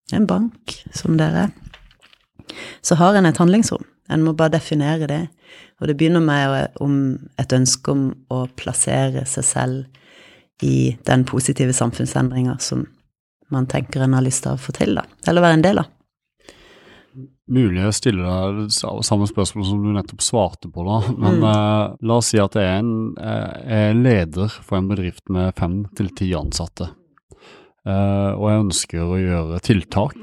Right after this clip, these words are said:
Speaker 2: Hvor begynner jeg?
Speaker 1: Ja. Nei, det finnes jo veldig mange gode hjelpere, da. Så hvis man har mulighet til å, å koble på noen som, som er godt opplest og,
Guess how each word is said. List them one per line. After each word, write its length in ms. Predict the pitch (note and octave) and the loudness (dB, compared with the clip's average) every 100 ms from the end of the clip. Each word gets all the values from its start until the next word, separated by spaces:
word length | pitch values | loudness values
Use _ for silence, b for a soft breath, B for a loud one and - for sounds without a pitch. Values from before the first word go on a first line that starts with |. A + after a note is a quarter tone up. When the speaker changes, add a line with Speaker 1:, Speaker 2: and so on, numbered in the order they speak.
| C3+ | -2
Speaker 2:
Hvor 260 | C3 D3+ D#3 | 0 0 0
begynner 600 | A2+ F2 D2 C#2+ D#2 F#2 | -2 -6 -6 -6 -2 -2
jeg? 40 | - - _ _ _ _ _ _ _ - | -4 -8 _ _ _ _ _ _ _ 0
Speaker 1:
Ja. 200 | C3+ - - B B B B B _ | 0 0 -6 B B B B B _
Nei, 380 | - D3+ D#3 E3 | -2 2 4 4
det 120 | E3 | 4
finnes 280 | - E3 - | 4 2 4
jo 160 | D#3 | 2
veldig 320 | D3 D3 C#3 C#3 | 4 2 4 2
mange 300 | C3 C3 C3 | 2 0 0
gode 240 | C3+ C#3 | 0 0
hjelpere, 540 | B2 B2 - _ C#3 | 0 -2 -6 _ -2
da. 100 | A#2+ - | -2 -4
Så 160 | B2 C#3 | -8 -4
hvis 160 | C#3 D3 | -2 0
man 160 | C#3 | 2
har 120 | C#3 | 2
mulighet 500 | C#3+ C#3 C#3+ D#3 C#3+ | 2 2 2 2 2
til 140 | - C#3 | 0 -2
å, 280 | C3 C3 B2+ - | 0 -2 -4 -8
å 80 | B2+ | -10
koble 340 | - B2+ C#3 | -6 -2 -2
på 220 | - C3+ C#3+ | 0 2 4
noen 220 | B2+ B2+ | 4 0
som, 540 | B2+ B2+ B2 B2 C#3 B2+ _ | -2 -2 -2 -2 -8 -16 _
som 300 | - - C3+ | -6 -2 0
er 80 | B2+ | 0
godt 260 | B2+ C#3+ C3+ | -2 -2 -2
opplest 640 | B2+ C3 A#2 B2 - - | -2 0 0 0 -4 -2
og, 300 | C3 C3 B2+ | 0 0 -2